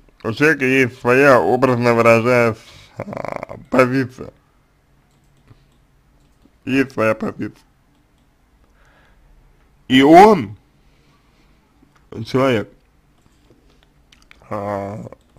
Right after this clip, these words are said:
свою позицию менять, да?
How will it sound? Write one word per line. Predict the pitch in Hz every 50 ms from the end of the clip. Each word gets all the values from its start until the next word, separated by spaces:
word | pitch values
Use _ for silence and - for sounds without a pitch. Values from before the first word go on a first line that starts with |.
| _ _
свою | - 127 131 135 139 135
позицию | 131 - 139 131 127 135 131 120 - - - - - - _ _ _ _ _ _ _ _ _ _ _ _ _ _ _ _ _ _ _ _ _ _ _ _ _ _ _ _ _ _ _ -
менять, | 120 127 127 131 135 127 107 98 - - - - - _ _ _ _ - - _ _ _
да? | - 117 127 143 143 -